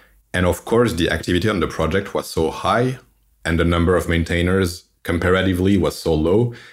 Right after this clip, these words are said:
we needed some tooling. And this is where I started building some analytics and some dashboards about the activity, about the health of the open source project, purely to help us manage the flow. You know, at, at the peak of the project, we probably were,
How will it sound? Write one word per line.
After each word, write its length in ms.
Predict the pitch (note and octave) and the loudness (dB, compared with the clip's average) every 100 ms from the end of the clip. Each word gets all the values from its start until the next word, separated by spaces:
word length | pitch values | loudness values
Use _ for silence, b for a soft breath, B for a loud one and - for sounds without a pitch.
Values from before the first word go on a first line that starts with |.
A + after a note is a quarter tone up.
| B | B
we 220 | - E2+ F2+ | -2 2 2
needed 280 | F#2+ F#2+ | 2 0
some 200 | - D2 | -2 -6
tooling. 340 | - C#2+ B1+ - _ B B B B | -6 -6 -6 -10 _ B B B B
And 180 | - F2 | -4 0
this 140 | A2+ D3 | 2 2
is 140 | A#2 | 4
where 180 | A#2+ G#2+ | 4 4
I 120 | E2 | 2
started 500 | - F2 E2+ F2 E2 | -2 0 2 2 2
building 400 | F#2 F2+ F#2+ F#2+ | 2 2 2 0
some 180 | - D2+ | -2 -4
analytics 640 | D2 D2+ D#2 - F2 D#2+ | -2 -2 -2 -2 -4 -4
and 100 | D2+ | -8
some 200 | D#2+ C#2+ | -8 -4
dashboards 540 | D#2 D#2 D#2+ E2+ E2 | -4 -2 0 2 2
about 240 | D2+ C#2 D2 | 0 -4 -4
the 80 | C#2+ | -4
activity, 680 | - D#2+ D#2 D2 E2 E2 D#2+ | -6 -6 -4 -2 -2 0 -2
about 380 | C#2 D2 - b b _ | -2 -4 -6 b b _
the 140 | D#2 | -6
health 260 | - F#2 F2 | -2 -2 -2
of 140 | D#2+ | -2
the 80 | D#2 | -2
open 180 | D2+ D2+ | -2 -4
source 220 | - D2 | -6 -8
project, 580 | - D2+ D2+ G2 B2 - B B B B - - | -6 -4 -2 -2 -2 -8 B B B B -20 -6
purely 460 | - B2 A#2 A#2+ | 2 4 4 4
to 140 | A#2 D2+ | 2 -2
help 280 | F2 F2+ | 0 0
us 220 | G2 - F#2 | -2 -2 -2
manage 360 | F2 F2+ F2+ E2 | 0 0 0 0
the 80 | |
flow. 340 | D#2 G2 F2+ B B B B - | -2 0 -2 B B B B -6
You 140 | F2 | 0
know, 180 | A#2 A2 | 2 2
at, 160 | G2+ - | 0 -2
at 120 | F#2+ F#2 | -2 -2
the 80 | |
peak 260 | F#2 - - | -2 -2 0
of 140 | G#2+ | 0
the 80 | F#2 | -2
project, 640 | E2 F2 E2+ A2+ A#2+ - | -2 -2 0 0 -2 -8
we 220 | F2+ E2 D#2+ | -6 -2 -4
probably 600 | - G#2+ G#2+ G2+ A2+ A#2 | -4 0 2 4 4 4
were, 420 | F2 D2+ D2+ | 2 2 0